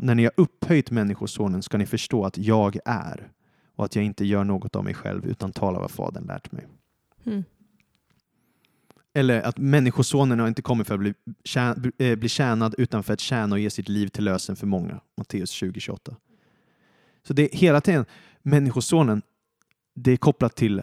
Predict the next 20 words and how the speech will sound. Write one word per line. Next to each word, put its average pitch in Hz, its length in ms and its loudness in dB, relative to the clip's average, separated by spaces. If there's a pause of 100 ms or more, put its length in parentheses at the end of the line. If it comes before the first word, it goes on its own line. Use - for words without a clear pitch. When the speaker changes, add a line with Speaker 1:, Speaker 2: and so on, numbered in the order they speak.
Speaker 1:
hans 107 280 -8
gudomliga 117 500 0
auktoritet, - 560 -10
att - 100 -14
han 98 140 -6
är 92 40 -6
Gud 92 260 -8
själv. - 240 -10 (920)
Speaker 2:
Mm. 247 160 -6 (1120)
Ja, 214 100 -6
det 226 60 -2
är 254 40 -2
mäktigt. - 600 -6 (1500)
Speaker 1:
Jättemäktigt. - 800 0 (340)
Speaker 2:
Varför 240 220 -4
säger 220 380 0
han 277 160 0
aldrig 196 280 0
att, - 300 -8 (460)
"Hej, - 300 0